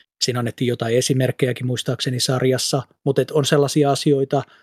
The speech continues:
joista on näitä paholaisia, jotka taas ei ole pelottavia, ja ne on sitten niin kuin erittäin heikkoja. Et mun mielestä toi oli niin kuin jotain sellaista, mikä oli niin kuin hyvin mielenkiintoinen. Mä en ole koskaan törmännyt aiemmin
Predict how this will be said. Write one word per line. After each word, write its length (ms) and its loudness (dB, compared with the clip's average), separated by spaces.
joista 280 0
on 60 0
näitä 160 0
paholaisia, 540 0
jotka 220 0
taas 240 -2
ei 100 2
ole 120 -6
pelottavia, 640 -2
ja 80 0
ne 100 0
on 60 -6
sitten 260 -4
niin 80 -4
kuin 160 0
erittäin 400 -2
heikkoja. 640 -4
Et 80 -2
mun 120 2
mielestä 200 -2
toi 120 0
oli 120 2
niin 80 -4
kuin 100 0
jotain 260 -2
sellaista, 560 -2
mikä 180 -2
oli 120 -2
niin 80 -4
kuin 120 0
hyvin 180 0
mielenkiintoinen. 640 -4
Mä 60 -2
en 60 0
ole 80 -6
koskaan 360 -2
törmännyt 480 -2
aiemmin 420 -4